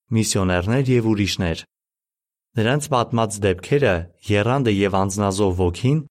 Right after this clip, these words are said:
մեծ ազդեցություն են ունեցել մեր երեխաների վրա և նպաստել, որ մտերմանան Եհովայի հետ։ Սիրելի ծնողներ, ձգտեք օգնել ձեր երեխաներին, որ լավ ընկերներ գտնեն։ Երբեք մի կորցրեք ձեր հույսը։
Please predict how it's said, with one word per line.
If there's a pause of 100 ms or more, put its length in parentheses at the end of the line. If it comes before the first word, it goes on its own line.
(320)
մեծ
ազդեցություն
են
ունեցել
մեր
երեխաների
վրա (560)
և
նպաստել, (360)
որ
մտերմանան
Եհովայի
հետ։ (840)
Սիրելի
ծնողներ, (480)
ձգտեք
օգնել
ձեր
երեխաներին, (320)
որ
լավ
ընկերներ
գտնեն։ (1600)
Երբեք
մի
կորցրեք
ձեր
հույսը։